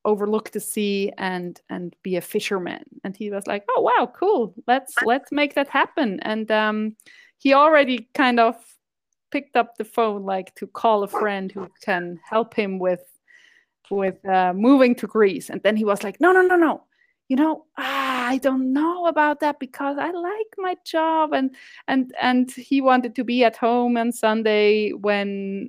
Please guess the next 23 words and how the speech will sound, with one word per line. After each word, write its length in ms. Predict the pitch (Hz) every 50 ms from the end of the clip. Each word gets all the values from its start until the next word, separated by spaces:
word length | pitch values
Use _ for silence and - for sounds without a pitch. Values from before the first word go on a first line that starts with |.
| - -
at 180 | - 208 208 -
six 240 | - 254 254 -
o'clock, 420 | 226 214 - - 214 214 208 - -
when 180 | 202 190 190
the 100 | 180 190
church 460 | - - - 269 247 240 240 - - -
bells 340 | 220 214 208 208 208 208
are 140 | - 208 202
ringing 440 | 190 180 220 226 233 220 214 208 208
because 440 | 196 214 208 - - 214 214 208 214
he 140 | - 214 208
needs 320 | 214 220 220 208 - -
to 300 | - - 220 208 208 202
phone 380 | 196 - - 226 226 233 233 220
his 260 | 208 240 240 247 - -
mother 440 | 240 233 240 262 247 254 240 233 226
or 140 | - 240 247
whatever. 560 | 247 269 285 277 - - 254 277 311 294 269
It 160 | 233 233 240
was, 180 | 240 247 254 247
like, 220 | 240 240 240 240
a 100 | - 247
series 760 | 240 - - - - - 294 277 294 285 277 269 262 269 -